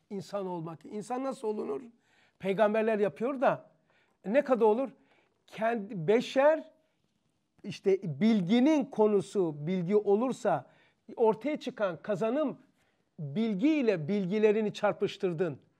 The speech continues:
Emri itibariyle emri nisbileri çatıştırırsan vahid-i kıyas olduğu gibi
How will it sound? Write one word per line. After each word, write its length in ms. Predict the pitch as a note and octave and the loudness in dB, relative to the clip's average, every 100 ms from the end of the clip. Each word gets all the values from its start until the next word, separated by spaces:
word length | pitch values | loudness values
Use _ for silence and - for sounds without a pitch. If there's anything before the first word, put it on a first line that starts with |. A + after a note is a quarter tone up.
| _ _ - | _ _ -2
Emri 320 | G#3+ A#3 A3 | 0 0 -2
itibariyle 800 | G#3+ A3 F#3+ G3+ G3+ G#3+ G3+ F#3 | -4 -4 2 2 4 2 0 -2
emri 360 | G#3+ A3+ G#3 G#3+ | -2 -2 -2 -4
nisbileri 680 | G#3+ - G#3+ G#3 G3+ F3 - _ _ | -4 -6 0 2 2 0 -2 _ _
çatıştırırsan 840 | - A3 A3+ - A#3+ C4+ A#3 G3 | -4 -2 -4 -6 -6 -4 -2 0
vahid-i 320 | G3 G#3 A#3 A#3 | 2 2 0 -2
kıyas 320 | A3 G#3+ A#3 | 0 0 0
olduğu 320 | G#3+ G#3 C4+ | 0 2 0
gibi 340 | A3+ G#3+ D4+ | -2 -4 -6